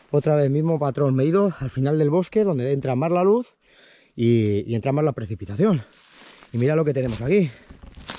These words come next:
Mirad qué bonitos boletus. Y hay uno. Ah, pero es Erythropus. Bueno, aquí tenemos un Estivalis,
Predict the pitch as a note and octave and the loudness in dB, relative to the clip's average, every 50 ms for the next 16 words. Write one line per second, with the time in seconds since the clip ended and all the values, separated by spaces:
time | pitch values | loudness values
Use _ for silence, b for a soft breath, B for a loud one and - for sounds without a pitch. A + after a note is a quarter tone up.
0 | - - - - - - - C3+ B2+ C3 D#3+ - - E3+ C3+ C#3 D#3 G3 A3+ - | -14 -16 -16 -14 -14 -12 -10 -8 -6 -6 -6 -4 -4 -4 -2 0 -2 -2 -2 -2
1 | F3 C3 A#2 C3+ D3 E3+ A3 A#3 - F#3+ C#3+ - - - - - - - - - | -6 -6 -4 -2 0 0 0 0 0 -2 -6 -6 -8 -12 -14 -18 -18 -16 -16 -14
2 | - - - - - - - - - - - - - - - - - - - - | -16 -16 -18 -20 -20 -20 -20 -20 -20 -20 -20 -18 -18 -18 -16 -16 -16 -18 -18 -20
3 | - - - - - - - - - - - - - - - - - - - - | -20 -20 -20 -20 -20 -20 -20 -20 -20 -20 -20 -20 -20 -20 -20 -20 -20 -20 -20 -20
4 | - - - - - - - - - - - - C3 B2+ B2+ B2+ D#3+ G3+ A#3 C4 | -20 -20 -20 -18 -18 -20 -20 -20 -18 -18 -14 -10 -6 -4 -2 0 2 2 4 4
5 | C#4 D4 D4+ D4 A#3 - _ _ _ _ _ B B B B B B B B B | 4 2 0 0 -4 -6 _ _ _ _ _ B B B B B B B B B
6 | B - - - G3 G#3+ A3 - E3 C#3+ D#3 D#3 E3+ E3 D#3 D3+ - E3 G3+ F#3+ | B -18 -12 -6 -4 -4 -2 0 0 0 2 2 2 0 0 0 0 0 -2 0
7 | - G#3 A#3 A#3+ - - B B B B B B B B B B B B B B | 0 -4 -6 -6 -6 -10 B B B B B B B B B B B B B B
8 | B B - E3 D3 C3 A#2+ D3 C3+ E3 E3 E3 C#3+ C3+ D3+ D3 C#3+ - - G3+ | B B -2 -2 -2 0 -2 -2 -2 -2 -2 -2 -2 -2 -2 -2 -2 -2 -2 -2
9 | G#3 G3 F#3 G3 A3+ A3 | 0 0 0 0 0 -2